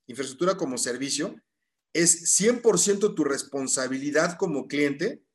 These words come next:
la seguridad del sistema operativo,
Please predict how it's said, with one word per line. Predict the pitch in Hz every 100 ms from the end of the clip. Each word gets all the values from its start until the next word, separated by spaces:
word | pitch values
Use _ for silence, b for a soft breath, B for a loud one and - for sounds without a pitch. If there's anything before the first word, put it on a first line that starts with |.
| _ _ _
la | 120 151 147
seguridad | 156 143 147 151 185
del | 202
sistema | 175 - 170 175
operativo, | 160 120 117 147 143 254 -